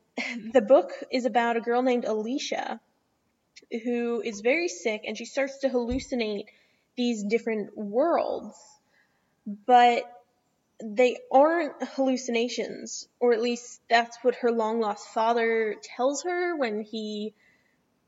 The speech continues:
shows up at her birthday party out of nowhere. And he also tells her that Jax, who's a boy she thought she was hallucinating, is real, and they're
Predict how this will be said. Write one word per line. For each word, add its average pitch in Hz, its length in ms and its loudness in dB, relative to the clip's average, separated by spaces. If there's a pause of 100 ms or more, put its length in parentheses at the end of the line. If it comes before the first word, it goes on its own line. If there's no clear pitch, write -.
(120)
shows 254 380 0
up 254 160 2
at 240 140 2
her 240 100 0
birthday 254 340 0
party 208 380 0
out 214 100 -2
of 220 80 -4
nowhere. 214 520 -2 (160)
And 233 200 -2
he 233 160 -2
also 370 320 4
tells 233 340 0
her 226 300 0 (280)
that 233 200 -2
Jax, 254 520 0
who's 226 180 -6
a 214 40 -8
boy 254 200 4
she 233 220 -8 (120)
thought 320 300 2
she 320 140 -4
was 262 160 -4
hallucinating, 208 840 -6 (960)
is 262 220 2
real, 226 680 2
and 220 240 0
they're 214 320 -2